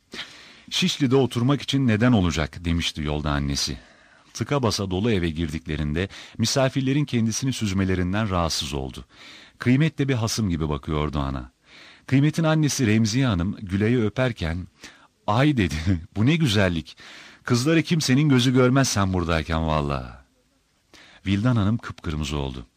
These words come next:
"Benim kızım da bekar değil mi? Ne farkı var diğerlerinden?" diye geveledi.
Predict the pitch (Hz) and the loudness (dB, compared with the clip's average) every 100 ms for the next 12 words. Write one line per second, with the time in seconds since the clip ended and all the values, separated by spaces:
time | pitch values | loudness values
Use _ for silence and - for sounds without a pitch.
0 | _ - - - _ _ - 92 123 127 | _ -20 -20 -20 _ _ -2 0 0 0
1 | 117 147 139 131 131 135 135 170 175 98 | -2 2 2 2 2 2 2 2 2 2
2 | 92 143 185 180 151 135 107 110 107 101 | 2 0 2 2 2 2 4 2 2 0
3 | 87 82 78 65 - _ _ _ - 92 | 0 -2 -4 -6 -12 _ _ _ -4 0
4 | 113 101 85 78 73 67 | 0 0 0 0 -2 -4